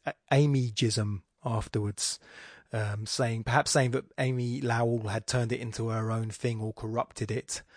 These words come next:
um, but d-, doing it in a dismissive term. Th-, they were quite dismissive about her, I'm afraid. I'll talk a bit about her life 'cause she's quite the character, but bef-, but, but, but I just wanna get back into the aesthetics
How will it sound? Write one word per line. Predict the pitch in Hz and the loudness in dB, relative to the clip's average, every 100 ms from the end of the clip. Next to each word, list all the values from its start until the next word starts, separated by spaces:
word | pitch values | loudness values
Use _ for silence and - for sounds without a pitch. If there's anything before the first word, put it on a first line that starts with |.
| - - - _ - | -20 -20 -20 _ -8
um, | 113 107 107 107 104 135 - - | -4 -4 -6 -8 -10 -12 -18 -16
but | 147 123 127 | -6 -4 -4
d-, | 143 | -6
doing | 143 147 135 | 2 2 2
it | |
in | 120 | -2
a | 117 | -2
dismissive | 117 - 120 - 110 | -2 -2 -2 -2 -2
term. | - 110 101 110 | -2 -2 -2 -6
Th-, | 135 | -6
they | 135 156 | 2 4
were | 180 170 | 6 6
quite | - 123 - | 4 2 2
dismissive | 120 120 107 - 95 | -2 0 -2 -2 -6
about | 98 104 110 | -6 -6 -6
her, | 101 104 - | -6 -6 -6
I'm | 110 | -4
afraid. | 104 - 110 98 98 _ _ _ _ - - - _ | -4 -4 -4 -4 -10 _ _ _ _ -20 -20 -20 _
I'll | - | -8
talk | 131 208 160 | -2 -2 0
a | |
bit | 165 127 | 0 4
about | 127 127 | 2 2
her | 113 | 2
life | 110 104 104 | 0 -2 -6
'cause | - 110 | -6 -4
she's | 127 | -4
quite | - - 120 | -4 -4 -4
the | |
character, | 113 - 107 - 101 110 _ - - - | -6 -12 -12 -12 -12 -14 _ -20 -20 -14
but | - 131 | -8 -2
bef-, | 143 127 - | -2 -2 -4
but, | 131 123 | -6 -4
but, | 135 - - | -6 -6 -2
but | 139 | 0
I | |
just | 139 185 | 0 -2
wanna | 175 143 | -2 0
get | 135 120 | 0 0
back | 127 - | -2 0
into | 127 - | -4 -4
the | 113 110 | -4 -4
aesthetics | - 127 - 104 - - - | -2 -4 -4 -6 -6 -6 -6